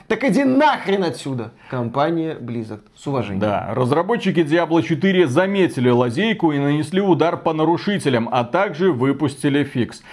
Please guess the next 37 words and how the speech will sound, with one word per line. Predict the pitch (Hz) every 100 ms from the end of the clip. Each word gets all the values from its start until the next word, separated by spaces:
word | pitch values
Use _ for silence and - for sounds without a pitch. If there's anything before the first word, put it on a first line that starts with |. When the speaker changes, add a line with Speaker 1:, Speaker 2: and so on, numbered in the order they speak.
| - -
Speaker 2:
Игроки | 143 175 214 247 262
в |
Diablo | 170 214 202 208
четыре | 196 190 226 220
получили | 196 170 160 185 196 196 208 143
бан. | 117 147 117 95 80
Судя | - 160 156
по | 139 120
сообщениям, | 135 123 - 202 202 196 143
речь | 180 185
идёт | 160 165 165
не | 156 185
о | 220
всех, | 208 - 226 233 -
а | 151
лишь | 151 185 123 -
о | 208
некоторых | 220 208 180 165 151 147 143 139 143
нарушителях. | 143 143 151 139 135 135 131 - - -
Сиди | 131 120 220
теперь | 190 139 113 110 180
и | 185
бойся, | 143 123 107 113
вдруг | 110 208 -
ты |
в | 143
следующую | 143 135 127 131
секунду | 120 120 175 208 175
получишь | 120 120 143 160 165 123
бан. | 104 123 117 104 - -
А | 131 127
честные | - 185 240 - 160 131
игроки | 120 117 - 117
требуют | - 170 226 220 208 -
применения | 156 151 160 202 196 185
санкций | - 170 196 190 208
Blizzard | 139 135 196 185 208